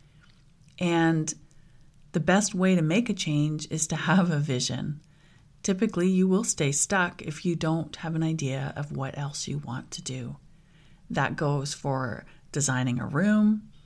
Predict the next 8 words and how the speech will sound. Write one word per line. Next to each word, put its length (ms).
It 180
goes 400
for 680
choosing 480
something 440
different 380
in 120
life. 560